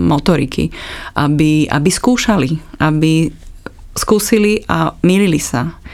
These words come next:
Aby to nebolo o tom, že proste musíš byť takáto. Nie, skús to, čo ti sedí, ideš. Aby to nebolo o dokonalosti, ale o možnosti byť odvážna.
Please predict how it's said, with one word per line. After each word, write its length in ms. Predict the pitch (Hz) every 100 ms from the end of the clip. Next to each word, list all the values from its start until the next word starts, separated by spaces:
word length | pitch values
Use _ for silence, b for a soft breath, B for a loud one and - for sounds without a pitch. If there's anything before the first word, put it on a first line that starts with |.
| B B
Aby 260 | B 160 160 165 156 -
to 140 | - 170
nebolo 260 | 175 180
o 80 | 165
tom, 160 | 170 170
že 160 | 170
proste 320 | 165 170 - 170
musíš 380 | 165 165 175
byť 140 | 160 170
takáto. 420 | 131 139 151 143
Nie, 160 | 156 165
skús 520 | 165 - 202 233 254
to, 120 | -
čo 140 | 160 175
ti 100 | 147
sedí, 320 | - 165 170
ideš. 400 | - 147 131 - - - B B
Aby 160 | B 170
to 120 | 170 170 170 -
nebolo 420 | 175 185 202 190
o 140 | - 156 156 - B B
dokonalosti, 760 | B - - 185 175 170 - 180
ale 300 | 180 160 160
o 160 | 151 151
možnosti 460 | 160 160 175 -
byť 180 | 160 151
odvážna. 640 | 156 165 160 165 160 165